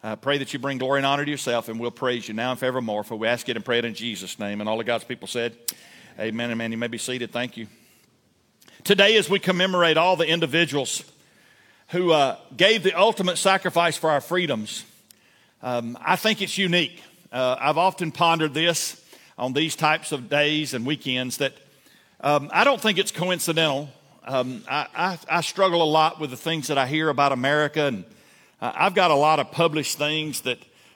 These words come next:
um, that are out there that are not quite what's represented today. And, uh, I, I've, I've said this before. I, I don't know if anybody rolls over in their grave. I think the only way you can roll over in your grave is they buried you alive. But anyway, I,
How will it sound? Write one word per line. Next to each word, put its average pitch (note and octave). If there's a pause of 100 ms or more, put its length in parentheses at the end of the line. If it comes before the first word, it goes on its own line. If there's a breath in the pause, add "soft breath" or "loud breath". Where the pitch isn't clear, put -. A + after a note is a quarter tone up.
um, A2 (320)
that C#3+
are C#3
out D3
there D3
that C3
are B2+
not F#3+
quite D#3
what's C#3
represented C3+
today. G2+ (720 soft breath)
And, B2+
uh, B2+
I, G#3
I've, C4
I've A#3
said A3+
this F#3+
before. F3+
I, G3
I B3
don't A3+
know G3
if F#3+
anybody F3+
rolls F3
over E3+
in E3
their E3
grave. E3 (200 loud breath)
I A3+
think C4
the G3
only G#3+
way G#3
you F#3+
can F3
roll F#3
over D#3+
in C#3+
your C#3+
grave D#3+
is C3
they C#3
buried C#3
you B2+
alive. A#2
But D#3+
anyway, D3+
I, G3+